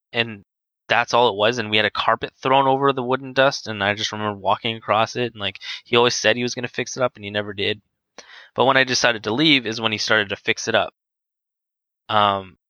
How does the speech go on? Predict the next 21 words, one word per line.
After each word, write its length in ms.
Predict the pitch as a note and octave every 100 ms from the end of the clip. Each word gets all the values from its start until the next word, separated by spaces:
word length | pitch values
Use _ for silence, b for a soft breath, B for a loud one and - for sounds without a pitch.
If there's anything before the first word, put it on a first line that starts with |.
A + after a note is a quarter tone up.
| _
and 120 | B2
then 200 | B2 C#3+
I 120 | - A#2
found 360 | - G#2+ G2+
out 160 | F#2+ -
the 100 | A#2
only 240 | C3 E3
reason 360 | C#3+ C#3+ C#3 A2
he 160 | -
f-, 140 | - -
was 180 | A#2 -
fixing 360 | C3 - A2
up 160 | G#2 -
the 120 | F#2+
house 520 | - D3+ B2 G#2+ -
was 220 | A2 A2+
because 260 | A2 A2 G#2+
he 80 | A#2
was 100 | G#2
selling 440 | - - C#3+ G#2+
it. 140 | F2